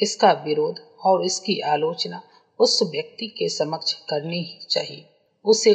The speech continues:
उपयुक्त सुझावों के से आकृष्ट कर सही रास्ता दिखलाना चाहिए। हाँ, यदि किसी परिवार में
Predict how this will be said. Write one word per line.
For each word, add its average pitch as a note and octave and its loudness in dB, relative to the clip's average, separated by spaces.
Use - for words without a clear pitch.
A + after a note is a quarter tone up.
उपयुक्त G3+ -2
सुझावों F#3 4
के G3+ -4
से - 0
आकृष्ट F3 2
कर - -6
सही G#3+ 2
रास्ता D3+ 2
दिखलाना D3+ -4
चाहिए। C#3+ -8
हाँ, F#3+ 0
यदि E3+ 0
किसी A3 0
परिवार D#3+ 4
में D#3+ -10